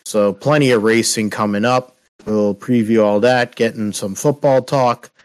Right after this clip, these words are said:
and anything else that comes up in the world of, uh, sports and motorsports here on the Grip Strip Podcast. So for Josh, I'm Phil. Take care,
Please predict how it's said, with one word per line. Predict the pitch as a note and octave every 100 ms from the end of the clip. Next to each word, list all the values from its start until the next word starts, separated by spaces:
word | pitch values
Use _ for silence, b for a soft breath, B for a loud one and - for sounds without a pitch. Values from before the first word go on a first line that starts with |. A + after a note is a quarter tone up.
| _
and | A#2 A#2 A#2 A#2 A2+
anything | A#2+ A2+ A#2
else | A#2+ A#2 -
that | G2
comes | - G2+ G2
up | G2+ G2 -
in | G#2+
the | G2+
world | G2+ G2 F#2+
of, | G2 F#2 F2+ - b b
uh, | G#2+ G2+ G2 G2 F#2+ F#2
sports | - - A2 G2+ -
and | G2+
motorsports | G#2 G2+ F#2+ - G2+ F2+
here | - G2+ G2 F#2 B B B
on | G2+
the | F#2+
Grip | G2+ F#2+
Strip | G2+ -
Podcast. | F#2+ F#2 - F2+ F2
So | - G2 F#2+ F#2+ F#2
for | - - G#2 G2 F#2+ F#2+ B B -
Josh, | A#2+ B2 A#2+ -
I'm | G2
Phil. | - B2 A#2+ A#2 A2+
Take | - A2+ G2+
care, | - B2 B2+ A#2+ A#2